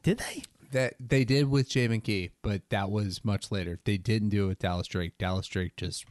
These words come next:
Speaker 2: walked away, took
Speaker 1: Okay.
Speaker 2: a contract in
Speaker 1: Either way.
Speaker 2: Detroit.
Speaker 1: Either way,
Speaker 2: Yeah.
Speaker 1: I, I, I
Speaker 2: But
Speaker 1: think it's an, I think it's an, I, the, the, I can totally see them honoring his number because
Speaker 2: Uh,
Speaker 1: of how he left, the, the, how, you know, what happened.
Speaker 2: Right.
Speaker 1: Uh, but at the same time,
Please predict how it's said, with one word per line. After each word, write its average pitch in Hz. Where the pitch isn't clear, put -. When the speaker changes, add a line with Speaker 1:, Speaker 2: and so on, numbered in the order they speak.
Speaker 2:
walked 95
away, 85
took 123
Speaker 1:
Okay. 113
Speaker 2:
a 110
contract 90
in 90
Speaker 1:
Either 160
way. 95
Speaker 2:
Detroit. -
Speaker 1:
Either 240
way, 95
Speaker 2:
Yeah. 71
Speaker 1:
I, 139
I, 151
I 165
Speaker 2:
But 117
Speaker 1:
think 190
it's 165
an, 156
I 147
think 170
it's 151
an, 127
I, -
the, 196
the, 151
I 147
can 143
totally 226
see 170
them 131
honoring 175
his 180
number 143
because 156
Speaker 2:
Uh, 151
Speaker 1:
of 135
how 143
he 160
left, 127
the, 131
the, 127
how, 131
you 151
know, 131
what 127
happened. 127
Speaker 2:
Right. 117
Speaker 1:
Uh, 139
but 180
at 165
the 160
same 233
time, 123